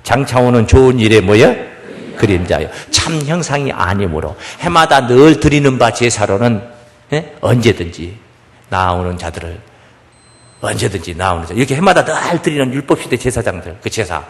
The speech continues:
그걸로는 언제든지 나아오는 자들을, 그 제사를, 양을 집어들고 들쳐매고 나아온 자들을, 예? 온전케 하지 못했다, 이 말이에요.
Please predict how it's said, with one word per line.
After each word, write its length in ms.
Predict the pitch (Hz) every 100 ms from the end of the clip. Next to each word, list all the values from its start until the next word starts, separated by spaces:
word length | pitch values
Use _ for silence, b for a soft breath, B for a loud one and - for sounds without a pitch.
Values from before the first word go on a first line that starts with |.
| -
그걸로는 380 | - 131 107 98
언제든지 600 | 98 131 117 104 90 92 85 B B B
나아오는 420 | 107 92 85 92
자들을, 360 | 92 80 78 87 - B
그 100 | -
제사를, 680 | - 135 131 120 107 - - -
양을 300 | 110 113 127
집어들고 580 | 120 123 113 110 110 120
들쳐매고 440 | 120 123 110 113 -
나아온 320 | 107 104 107
자들을, 360 | 101 90 87 90 - _ b b b _ _
예? 260 | 120 131 127 - - _ _ -
온전케 500 | 110 107 110 95 101
하지 160 | 110
못했다, 400 | 82 87 87 -
이 60 | 107
말이에요. 280 | - -